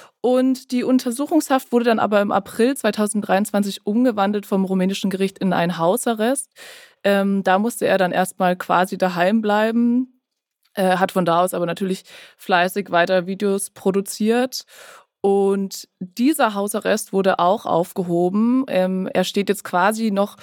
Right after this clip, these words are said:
unter einer gerichtlichen Maßnahme, in der er das Land Rumänien nicht verlassen darf, darf sich aber insofern frei bewegen in Rumänien, muss sich ab und zu polizeilich melden.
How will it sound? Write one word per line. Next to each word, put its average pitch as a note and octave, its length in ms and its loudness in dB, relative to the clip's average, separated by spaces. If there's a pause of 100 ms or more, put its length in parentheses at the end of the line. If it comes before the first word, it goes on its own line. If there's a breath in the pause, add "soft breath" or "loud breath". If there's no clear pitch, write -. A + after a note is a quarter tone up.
(260 loud breath)
unter G#3 240 2
einer G3 160 2
gerichtlichen G#3 500 -2
Maßnahme, G3 540 2
in F#3+ 60 -2
der F#3 140 2
er F#3 60 2
das F3+ 260 -6
Land F#3+ 300 0
Rumänien F#3+ 360 0
nicht F#3+ 140 -2
verlassen F#3+ 420 0
darf, A#3 400 0 (360 loud breath)
darf F#3 280 2
sich - 220 -8
aber G3 340 2
insofern G3+ 840 0
frei E3 440 0
bewegen A3 300 -2
in A3+ 100 0
Rumänien, A3 420 2
muss G#3 240 -2
sich - 200 -2
ab - 160 2
und G#3+ 120 2
zu G#3 140 -4
polizeilich F#3 600 -2
melden. A#3+ 560 2